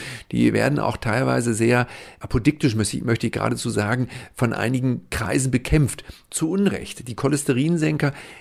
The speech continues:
sind schon sinnvoll. Nur nehmen Sie bitte nicht den Cholesterinsenker an und glauben Sie, alles wird gut. Nein,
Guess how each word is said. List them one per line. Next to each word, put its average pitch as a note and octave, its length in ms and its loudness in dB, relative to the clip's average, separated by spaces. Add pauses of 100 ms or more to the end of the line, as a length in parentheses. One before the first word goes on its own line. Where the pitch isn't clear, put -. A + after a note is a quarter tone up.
sind C#3 380 0
schon E3 340 -2
sinnvoll. F3 440 0
Nur D#3+ 300 4 (540)
nehmen F3 240 4
Sie E3 80 0
bitte D3 200 0
nicht E3+ 200 0
den E3 80 0
Cholesterinsenker D#3+ 880 -2
an E3 100 -6
und D#3 80 -4
glauben B2+ 320 -2
Sie, D3 160 0
alles C#3 260 -4
wird D#3 160 0
gut. F#3+ 320 -4
Nein, D#3 400 0